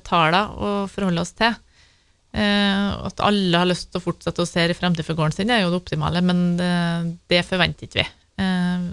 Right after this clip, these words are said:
det viktigste er at vi får et lite blikk og et innblikk i hvordan ståa er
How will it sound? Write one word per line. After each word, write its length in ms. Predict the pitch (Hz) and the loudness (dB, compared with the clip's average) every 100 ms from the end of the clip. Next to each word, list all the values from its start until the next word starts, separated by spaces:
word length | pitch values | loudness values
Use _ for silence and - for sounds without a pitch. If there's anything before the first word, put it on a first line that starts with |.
| - | -6
det 80 | 190 | -4
viktigste 420 | 202 - - 202 | -4 -6 -4 0
er 80 | 175 | 0
at 80 | - | 0
vi 120 | 175 | -4
får 500 | - 127 180 175 180 180 _ _ _ _ _ _ | -2 0 0 0 -4 -8 _ _ _ _ _ _
et 140 | - - | -4 -2
lite 180 | 185 175 | -2 -2
blikk 460 | 180 175 _ _ 196 | -2 -2 _ _ -2
og 80 | 185 | -2
et 140 | 185 | 0
innblikk 720 | 190 175 - 175 - - 170 - | 0 -2 -6 -12 -8 -8 -6 -6
i 60 | |
hvordan 500 | 170 175 - - 175 | -6 -6 -6 -8 -8
ståa 380 | - - 185 160 - | -6 -2 0 0 2
er 240 | 214 330 | 2 2